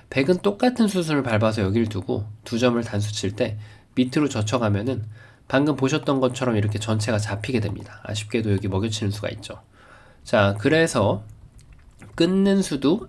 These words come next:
아쉽게도 성립이 안 됩니다. 자, 이제 정답 공개하도록 하겠습니다. 정답은요, 바로 이곳을 가만히 붙이는 겁니다. 차이점이 뭐가 있을까요?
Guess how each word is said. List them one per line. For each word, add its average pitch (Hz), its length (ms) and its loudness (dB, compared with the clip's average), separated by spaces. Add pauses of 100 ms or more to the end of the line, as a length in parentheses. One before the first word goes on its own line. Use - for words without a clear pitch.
아쉽게도 110 640 -2
성립이 160 420 -4
안 98 120 -4
됩니다. 104 480 -2 (520)
자, 120 180 4
이제 107 100 4
정답 131 420 4
공개하도록 117 560 2
하겠습니다. - 600 -4 (440)
정답은요, 139 720 4 (560)
바로 139 260 2
이곳을 110 500 -2 (120)
가만히 202 580 2
붙이는 143 400 -2
겁니다. 104 420 -8 (640)
차이점이 196 480 2
뭐가 107 280 2
있을까요? 120 500 -4